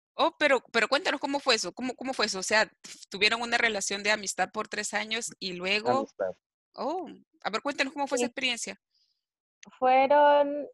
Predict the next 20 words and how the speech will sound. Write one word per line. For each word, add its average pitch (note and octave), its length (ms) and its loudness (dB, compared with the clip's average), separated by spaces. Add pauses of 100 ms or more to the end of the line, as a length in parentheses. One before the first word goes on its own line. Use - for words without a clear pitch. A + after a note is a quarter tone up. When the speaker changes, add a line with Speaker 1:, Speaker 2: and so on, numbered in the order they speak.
Speaker 3:
o A3+ 140 2
sea, G#3 320 2
como G#3+ 240 0
tres B3 300 4
años B3+ 300 2
de B3+ 80 -2
ami-, G3+ 140 -4
sí, D#4+ 180 -6
más, E4+ 160 -4 (120)
amor, C4+ 300 0
¿tres C#4+ 180 0
años? D#4 180 0 (840)
Speaker 2:
Sí, - 180 -8
tres - 240 -8
Speaker 3:
¿Tres - 20 -10
Speaker 2:
años. D#2 100 -10
Speaker 3:
años? - 160 -16 (540)
Sí, B3 260 -4
tres C4 240 0
años. G3+ 280 -2